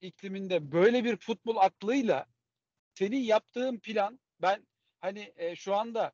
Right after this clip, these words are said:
ülkemizde "ben demiştim" iklimi var biliyorsunuz. Yani herkes işte seçimle ilgili de,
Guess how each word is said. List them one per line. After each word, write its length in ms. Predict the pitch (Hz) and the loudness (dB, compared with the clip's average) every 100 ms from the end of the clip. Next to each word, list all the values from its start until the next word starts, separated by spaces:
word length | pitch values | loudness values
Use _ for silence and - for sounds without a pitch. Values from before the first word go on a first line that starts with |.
| - | -8
ülkemizde 680 | 180 165 208 208 185 214 190 | -10 -6 -8 -8 -8 -8 -4
"ben 320 | 160 185 202 | 0 0 0
demiştim" 460 | 208 220 - 220 196 | -4 -4 -8 -10 -12
iklimi 360 | 185 214 220 | -12 -10 0
var 220 | 202 151 | 2 2
biliyorsunuz. 420 | 143 170 156 135 127 | -2 -6 -6 -10 -4
Yani 180 | 135 | 0
herkes 360 | 156 175 170 160 | 2 2 -2 -6
işte 180 | 147 143 | -12 -14
seçimle 520 | 165 156 170 170 165 | -12 -10 -8 -4 -4
ilgili 220 | 165 165 | -4 -4
de, 240 | 165 170 | 2 2